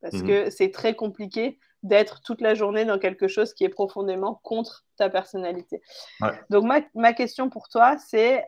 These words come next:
Speaker 1: euh, pour toi, quel serait le, quel est le style naturel et quel est le style adapté ? Vu que tu travailles pour toi, j'imagine qu'il y a comme moi un énorme melting pot entre, euh, le, le pro et le perso. En général, on dit le naturel, c'est le, c'est le perso et le, l'adapté, c'est le pro.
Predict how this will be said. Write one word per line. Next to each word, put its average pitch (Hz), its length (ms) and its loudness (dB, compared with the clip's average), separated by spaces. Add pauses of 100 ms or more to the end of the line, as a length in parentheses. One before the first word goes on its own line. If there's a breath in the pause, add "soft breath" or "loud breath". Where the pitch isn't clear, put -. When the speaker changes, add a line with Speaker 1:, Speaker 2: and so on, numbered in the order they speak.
Speaker 1:
euh, 190 360 0
pour - 160 -8
toi, 269 200 0
quel 226 240 -2
serait 226 260 -2
le, 214 160 -4
quel 226 180 -2
est 233 80 -2
le 220 100 -4
style 208 260 -12
naturel 208 420 0
et 226 80 -6
quel 208 160 -2
est 208 80 -4
le 202 80 -4
style 202 240 -6
adapté ? 202 440 0
Vu 214 140 -4
que - 60 -16
tu 220 140 -12
travailles 208 420 2
pour - 180 -12
toi, 254 360 4
j'imagine 208 580 -2
qu'il 208 100 -4
y 180 40 4
a 180 80 0
comme 208 260 -2
moi 214 140 2
un 190 200 -2
énorme 208 400 2
melting 202 380 -4
pot 214 220 4
entre, 190 260 -6
euh, 175 320 0 (540 soft breath)
le, 190 240 2 (120)
le 190 100 4
pro 226 260 2
et 208 80 4
le 202 80 -4
perso. 247 500 2
En 202 100 -4
général, 196 440 2
on 196 120 -2
dit 202 200 -6
le 202 100 -2
naturel, 196 480 -2
c'est 196 140 -4
le, 180 80 -14 (200)
c'est - 160 -4
le 185 80 -12
perso 220 420 -2
et 202 140 6
le, 185 260 -4
l'adapté, 190 500 -2
c'est 190 160 -8
le 190 80 -10
pro. - 340 0